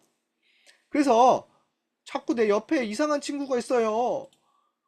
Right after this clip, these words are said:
근데 생각해 보세요. 그 친구가 복음을 안 받으면요, 더 이상해지고 나중에 나쁜 어른이 될 수 있어요. 그래서 지금 우리가 복음으로 살리고 도와주고 기도하는 겁니다.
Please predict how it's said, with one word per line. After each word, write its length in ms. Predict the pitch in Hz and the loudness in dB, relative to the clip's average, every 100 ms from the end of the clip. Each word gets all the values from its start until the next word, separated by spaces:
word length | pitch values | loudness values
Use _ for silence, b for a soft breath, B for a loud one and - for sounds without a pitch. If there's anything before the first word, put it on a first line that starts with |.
| _ | _
근데 460 | - 170 175 185 147 | -10 -4 -2 -2 -4
생각해 360 | 277 330 254 | -6 -4 -4
보세요. 380 | 170 131 92 - | -6 -8 -10 -10
그 120 | - | -10
친구가 440 | 233 311 277 262 240 | 0 0 4 2 2
복음을 380 | 160 180 254 202 | 2 2 2 2
안 120 | 147 | 2
받으면요, 580 | 156 156 151 254 254 113 | 0 -2 -4 -4 -6 -8
더 220 | - 233 | 2 6
이상해지고 600 | 285 262 226 190 208 302 | 6 4 0 -2 -4 -2
나중에 580 | 107 110 156 226 294 - _ _ _ _ _ _ _ - | -2 -4 -4 -2 -2 -4 _ _ _ _ _ _ _ -2
나쁜 360 | 147 - 320 | -2 4 6
어른이 300 | 233 196 240 | 8 6 4
될 120 | 190 147 | 0 -2
수 120 | 135 | -4
있어요. 680 | - 117 92 80 71 62 - _ _ _ _ _ | -8 -8 -8 -10 -10 -12 -18 _ _ _ _ _
그래서 140 | - 135 | -12 -8
지금 400 | - - 214 247 | -2 2 4 4
우리가 300 | 151 131 135 | 2 0 -4
복음으로 540 | - 110 117 95 123 180 | -4 -8 -8 -6 -4 -4
살리고 600 | 233 226 151 233 370 - _ _ _ _ _ | -2 -2 0 0 0 -6 _ _ _ _ _
도와주고 640 | 113 135 135 110 127 139 | 2 2 2 -2 -10 -10
기도하는 420 | - 120 131 131 | -6 0 0 0
겁니다. 680 | 113 127 165 131 190 339 | -2 0 4 6 4 2